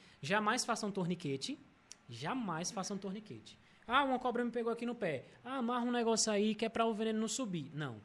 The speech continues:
Isso aí você vai tá agravando mais ainda a situação dela. Ah, uma aranha me pegou aqui no, aqui na, aqui no dedo, aqui na mão. Faz um torniquete aqui. Então, isso só vai agravar mais ainda. Por quê? Que nem eu disse, a, a peçonha já tá na corrente sanguínea.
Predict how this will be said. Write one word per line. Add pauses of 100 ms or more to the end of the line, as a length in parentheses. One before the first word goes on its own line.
(460)
Isso
aí
você
vai
tá
agravando
mais
ainda
a
situação
dela.
Ah,
uma
aranha
me
pegou
aqui
no,
aqui
na, (320)
aqui
no
dedo,
aqui
na
mão.
Faz
um
torniquete
aqui. (340)
Então, (280)
isso
só
vai
agravar
mais
ainda.
Por
quê? (520)
Que
nem
eu
disse,
a, (140)
a
peçonha
já
tá
na
corrente
sanguínea.